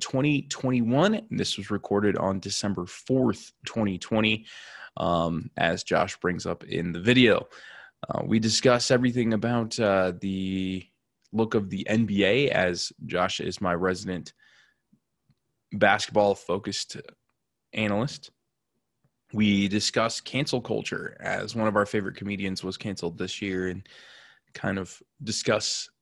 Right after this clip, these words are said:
some of the topics about that. We also talk about the drive it takes to be a member of the media or work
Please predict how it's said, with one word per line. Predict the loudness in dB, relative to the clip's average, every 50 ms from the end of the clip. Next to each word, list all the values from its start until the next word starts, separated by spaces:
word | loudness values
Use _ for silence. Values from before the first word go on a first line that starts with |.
| _ _ -12
some | -8 -6 -2 -2 0
of | 0
the | -2 -2
topics | 0 0 0 0 0 -4 -8 -6
about | -6 -6 -4 -2 0
that. | 2 2 2 2 2
We | 2 4 4
also | 4 4 2 -2 -6
talk | -6 -6 -8 -6
about | -4 -4 -4 -4
the | -4 -4
drive | -2 -2 0 2 2 2 2 0
it | -2 -4
takes | -4 -4 -2 -2 -2 -4 -8 -10
to | -8 -6 -6 -6
be | -6 -6 -6 -4 -4 0 0 0 0
a | -2 -2
member | -4 -4 -2 -2 0 0 -2 -2
of | -2 -2 -4 -4 -6
the | -8
media | -4 -2 0 2 2 4 2 2 0 -4 -14 -20 -20 -20 -20 -20 -18 -12
or | -8 -4 -4 -2 -2
work | -2 0 0 0 0 -2